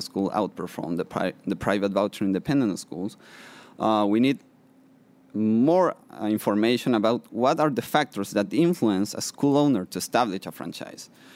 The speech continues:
Uh, because, for example, high-achieving schools may be more likely to establish a franchise or join to a franchise than low-quality schools. And such causal effect is a topic for future research,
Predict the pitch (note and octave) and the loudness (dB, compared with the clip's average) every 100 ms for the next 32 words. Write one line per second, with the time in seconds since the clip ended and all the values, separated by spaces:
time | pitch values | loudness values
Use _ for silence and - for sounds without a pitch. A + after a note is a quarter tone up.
0 | - - - G2 G#2 G#2 G#2 G2+ A2 - | -20 -20 -10 -2 2 2 2 0 -2 0
1 | C3+ B2+ - _ - A#2 F#2+ - F#3 D#3+ | 2 0 -4 _ -2 0 0 0 0 -2
2 | G#2+ D3+ _ _ _ - D#3+ D3+ C#3 - | -6 -6 _ _ _ 0 2 2 0 0
3 | E3 E3 A2+ - G#2 G2 G#2+ A2 A#2 C3+ | 2 2 0 -2 -2 0 2 2 2 2
4 | D3+ D3+ D3 D#3 B2 G#2+ - A#2 A2+ - | 4 2 2 2 -2 -4 -4 -2 -2 -6
5 | _ _ - - C#3 D3+ A#2+ - - D2+ | _ _ -10 0 0 2 -2 -4 -8 -8
6 | - - C#2+ - G#2 F#2+ F#2+ C3+ D#3+ D#3+ | -6 -8 -8 -8 -6 -4 0 2 2 0
7 | - C#3+ C#3 C#3 - C#3+ C#3 - A#2+ A#2 | 0 -2 -2 -4 0 0 0 -2 0 2
8 | A#2 - A2 C3 - D#3+ C#3 B2 E2+ - | 0 0 2 2 0 0 2 0 -4 -10
9 | - - - _ _ _ - - - - | -16 -18 -20 _ _ _ -20 -20 -20 -20
10 | - - G3+ G3 - D3 B2+ - - F3+ | -20 -4 0 2 2 0 -2 -2 0 0
11 | - G#2+ F#2 - F#2+ - G#2 - - A#2+ | 0 -2 -2 -4 -4 -6 -6 -4 0 -2
12 | G2+ F#2+ - G2 - F#2+ G2+ F#2 F#2 G#2 | -2 -6 -8 -6 -6 -6 -6 -8 -6 -4
13 | F2+ G#2 - | -2 -2 -6